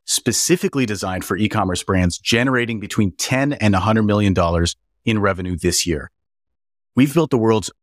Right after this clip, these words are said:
best system for planning and executing profitable growth,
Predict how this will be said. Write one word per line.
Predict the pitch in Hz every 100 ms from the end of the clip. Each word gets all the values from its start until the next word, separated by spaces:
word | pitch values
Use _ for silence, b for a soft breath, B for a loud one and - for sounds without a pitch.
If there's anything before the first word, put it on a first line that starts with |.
| _
best | 113 156 -
system | 143 123
for | 110 107
planning | - 95 90 90 -
and | 104 110 -
executing | 127 - 120 120 104
profitable | - 90 95 87 87
growth, | - 78 80